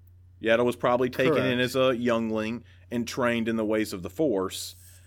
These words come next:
Speaker 1: And this
Speaker 2: Yeah.
Speaker 1: Baby Yoda, obviously
Speaker 2: Well, that doesn't matter anymore. If we've learned anything from new Star Wars stories, that, uh, you don't have to be trained to be able to use the Force, I E Rey.
Speaker 1: Um,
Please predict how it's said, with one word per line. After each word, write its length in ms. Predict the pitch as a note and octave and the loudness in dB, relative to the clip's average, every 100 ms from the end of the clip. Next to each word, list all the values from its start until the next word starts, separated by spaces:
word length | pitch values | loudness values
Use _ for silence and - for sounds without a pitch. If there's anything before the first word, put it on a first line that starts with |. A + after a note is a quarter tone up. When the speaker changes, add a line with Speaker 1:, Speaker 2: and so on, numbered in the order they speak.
| - - - G#2+ | -20 -20 -12 -6
Speaker 1:
And 140 | G#2+ | -2
this 240 | A2+ G#2 | -2 -2
Speaker 2:
Yeah. 60 | G2 | -2
Speaker 1:
Baby 320 | B2 A2 G#2 | 2 2 2
Yoda, 260 | B2 C3+ G#2+ | 2 2 2
obviously 540 | G#2 G#2 G#2 - G2+ | 2 0 -4 -4 6
Speaker 2:
Well, 340 | D#3 D3+ C#3+ A#2+ | 10 10 10 6
that 180 | D3+ D3 | 6 6
doesn't 240 | D3 C#3 B2+ | 6 0 0
matter 300 | B2+ C3 A2+ | 0 0 -2
anymore. 440 | G#2+ G2+ G#2 G2+ | -6 -8 -8 -8
If 140 | G2+ A2+ | -10 -10
we've 340 | G#2 F#2+ - | -10 -10 -12
learned 240 | A2+ A#2 A#2 | -8 -6 -6
anything 360 | A#2+ A2+ A2+ | -6 -8 -10
from 240 | G2+ G#2 G#2+ | -10 -10 -6
new 260 | B2 C#3 | -2 -2
Star 400 | C3+ - A#2 G#2+ | -4 -6 -8 -6
Wars 280 | G#2 G2 F#2 | -8 -8 -10
stories, 560 | - A2 G2+ G2 G2 F#2 | -12 -12 -12 -10 -12 -12
that, 240 | G2+ G2 - - - - - - | -14 -14 -18 -20 -20 -20 -20 -18
uh, 260 | G2+ F#2+ G#2+ | -14 -12 -6
you 140 | A#2+ | -4
don't 180 | C3+ A#2+ | -2 -2
have 180 | B2 A#2+ | -4 -6
to 100 | A2+ | -8
be 100 | A2+ | -10
trained 380 | - B2+ B2 A#2+ | -10 -8 -6 -6
to 80 | G#2 | -6
be 80 | |
able 120 | G#2 G#2 | -8 -8
to 60 | |
use 280 | G#2 G#2 F#2 | -10 -10 -12
the 60 | F#2+ | -16
Force, 680 | - A2+ F#2 E2 - - - - - - - - - - - | -14 -10 -10 -12 -14 -16 -20 -20 -20 -20 -20 -20 -20 -20 -16
I 120 | A2 G#2+ | -12 -8
E 160 | A2 | -8
Rey. 420 | G2+ G#2 G2+ F#2+ G2 - - - - - - - - - - - - - - - - | -8 -6 -6 -8 -12 -20 -20 -20 -20 -20 -20 -20 -20 -20 -20 -20 -20 -20 -20 -20 -12
Speaker 1:
Um, 540 | C#3 D#3 D3+ D3+ D3 | -4 0 0 0 -2